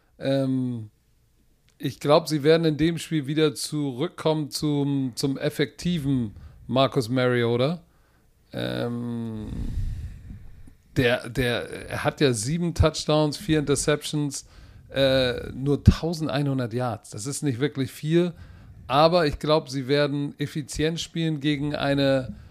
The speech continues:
gegen eine Offense, die ja letzte Woche von ihrem Laufspiel gelebt hat. So, und ich glaub, sie werden das Laufspiel wegnehmen. Grady Jarrett spielt eine unglaubliche Saison. Ähm,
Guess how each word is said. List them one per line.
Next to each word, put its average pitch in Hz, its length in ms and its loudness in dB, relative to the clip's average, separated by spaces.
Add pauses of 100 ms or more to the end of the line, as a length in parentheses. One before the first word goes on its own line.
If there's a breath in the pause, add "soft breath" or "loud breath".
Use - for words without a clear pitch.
(200 loud breath)
gegen 143 160 2
eine 135 280 0
Offense, 160 420 0
die 151 80 0
ja 143 100 4
letzte 143 380 0
Woche 131 180 0
von 143 220 -2
ihrem 131 240 0
Laufspiel 127 720 0
gelebt 117 680 2
hat. - 320 0 (520 soft breath)
So, - 140 -6
und 113 80 -2
ich 117 100 -6
glaub, 135 180 2
sie 123 100 -2
werden 127 140 2
das 113 160 0
Laufspiel 127 500 0
wegnehmen. 143 400 0
Grady 131 400 2
Jarrett 127 320 2
spielt 131 220 -6
eine 123 100 -6
unglaubliche 135 680 0
Saison. 131 580 0 (500 soft breath)
Ähm, 123 640 2